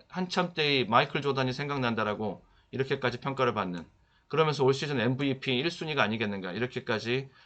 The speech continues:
볼 수 있는 게 데로잔. 삼 점 없이 막 삼십 점, 사십 점 넣을 수 있는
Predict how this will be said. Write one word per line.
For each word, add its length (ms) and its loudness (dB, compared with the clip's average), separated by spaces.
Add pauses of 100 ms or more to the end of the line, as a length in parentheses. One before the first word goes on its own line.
(100)
볼 120 -4
수 140 -6
있는 240 -4 (1200)
게 100 -2
데로잔. 560 -2 (600)
삼 220 2
점 200 8
없이 260 6
막 160 2
삼십 380 -4
점, 100 0
사십 300 4
점 120 2
넣을 120 -2
수 140 -8
있는 360 -2